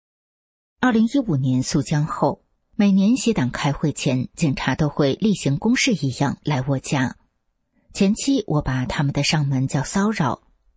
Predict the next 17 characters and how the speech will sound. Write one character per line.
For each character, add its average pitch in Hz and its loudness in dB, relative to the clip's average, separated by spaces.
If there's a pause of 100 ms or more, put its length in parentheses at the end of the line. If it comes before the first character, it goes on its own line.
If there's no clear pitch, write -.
大 269 4
嗓 135 -2
门 131 -2
儿 120 -2
的 143 0 (100)
把 131 0
他 - -4
们 135 0
轰 196 2
出 147 -2
去。 - -4 (840)
后 277 2
期 262 -2
我 220 -2
才 135 -2
明 131 -2
白， 131 -4